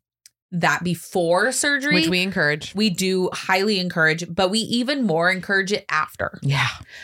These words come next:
Speaker 1: Because you don't, y-, you come to some realizations before.
Speaker 2: Yeah.
Speaker 1: Like, I came to a realization that I did it to myself.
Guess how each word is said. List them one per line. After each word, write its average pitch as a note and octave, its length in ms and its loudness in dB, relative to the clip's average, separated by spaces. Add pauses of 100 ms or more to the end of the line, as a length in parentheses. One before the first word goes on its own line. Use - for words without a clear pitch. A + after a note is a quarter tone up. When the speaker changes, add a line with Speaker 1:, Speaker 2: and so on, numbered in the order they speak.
(140)
Speaker 1:
Because G3+ 600 0 (220)
you G3+ 340 0
don't, E4+ 320 0 (160)
y-, F3 220 0 (380)
you G#3 180 0
come D#4+ 260 -2
to G4+ 80 2
some C4+ 240 2
realizations F3+ 720 0
before. D#3 600 0
Speaker 2:
Yeah. C#3 180 2
Speaker 1:
Like, F3 280 0
I G#3+ 200 0
came A#3+ 240 -4
to G#3+ 100 2
a F3 60 0
realization E3 680 0
that E3 140 -2
I E3+ 120 2
did E3+ 180 0
it E3+ 120 -4
to E3 80 -2
myself. - 500 -2